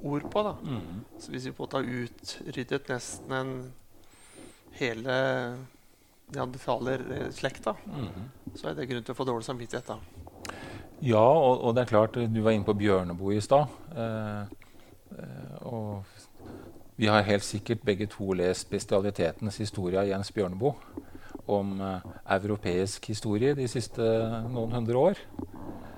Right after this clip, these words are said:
Speaker 2: Ehm, av og til så lurer jeg jo på, og i hvor stor grad,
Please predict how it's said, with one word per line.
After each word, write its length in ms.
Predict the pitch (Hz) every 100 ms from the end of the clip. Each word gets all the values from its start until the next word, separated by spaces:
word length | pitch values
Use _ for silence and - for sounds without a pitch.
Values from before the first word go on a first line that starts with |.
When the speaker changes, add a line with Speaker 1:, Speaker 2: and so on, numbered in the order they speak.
| -
Speaker 2:
Ehm, 560 | - 110 110 107 110 107 - - - _ _ _ _ - _ - _ - -
av 240 | 104 117
og 100 | 143
til 280 | 139 165 143
så 180 | - 131
lurer 240 | 117 92 95
jeg 40 | 117
jo 100 | 151
på, 200 | - 92 90 95 - -
og 360 | 98 98 - -
i 100 | 110
hvor 260 | 90 95 104
stor 320 | - 117 98 95
grad, 560 | 92 90 104 120 120